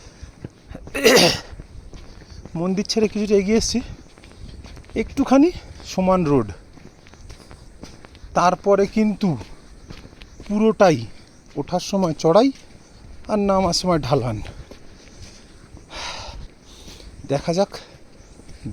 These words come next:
দেখবো কত কিলোমিটার এটা, আমি মেপে দেখবো আজকে exactly কত কিলোমিটার হয়। চলুন কিছুক্ষণ সোজা যাই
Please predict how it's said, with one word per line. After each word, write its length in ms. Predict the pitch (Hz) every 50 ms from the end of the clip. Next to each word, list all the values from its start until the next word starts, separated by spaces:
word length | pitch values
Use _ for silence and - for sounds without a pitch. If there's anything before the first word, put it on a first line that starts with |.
| 104 139
দেখবো 260 | 165 165 143 135 143 143 - -
কত 140 | 131 127 135 120 -
কিলোমিটার 420 | 135 117 117 104 104 101 101 95 90 -
এটা, 140 | - - - - - - - - - - - - - - - - - - - - - - - - -
আমি 140 | 139 147 160 151 143
মেপে 240 | 131 127 - 151 127 101 104
দেখবো 280 | 120 117 101 92 98 101 95 - - - - -
আজকে 240 | - - - - 202 240 - - - - - - - - - - - -
exactly 380 | 120 113 117 139 135 - 165 165 - -
কত 120 | 139 - 151 -
কিলোমিটার 360 | - 156 156 156 143 151 147 - - -
হয়। 180 | 104 87 80 - - - - - 196 196 - 131 120 - - - - - - - - - - - - - - -
চলুন 200 | - 208 208 208 180 -
কিছুক্ষণ 360 | 196 160 190 - - 208 214 190 - - - - - - - - - - - - - - - - - - - - - - - - - - - - - -
সোজা 320 | - 175 165 143 165 175 160 - - - - - - - - - - - - - - - - - - - - - 127 113
যাই 180 | 143 143 196